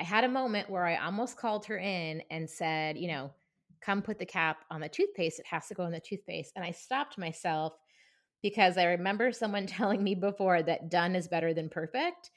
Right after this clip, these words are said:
And I just let it go. She did all the things that were on her list.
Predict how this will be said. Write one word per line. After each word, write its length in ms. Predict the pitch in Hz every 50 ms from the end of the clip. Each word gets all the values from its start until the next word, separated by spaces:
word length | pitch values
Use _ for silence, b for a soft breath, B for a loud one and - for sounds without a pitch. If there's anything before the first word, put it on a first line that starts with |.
| B B B B B B B B _ -
And 480 | 214 208 208 196 190 190 190 190 185 - -
I 100 | 180 180
just 300 | 175 208 214 233 226 -
let 200 | 190 170 165 160
it 140 | 175 - -
go. 380 | - 131 107 - - - - 226
She 240 | - - - 196 180
did 240 | 151 175 196 226
all 180 | 233 247 254 269
the 100 | 269 285
things 440 | - - 226 208 208 202 208 208 208
that 100 | - 165 143
were 80 | 131
on 220 | - 147 147 151 165
her 140 | 175 208
list. 540 | 220 202 160 139 143 165 - - - - -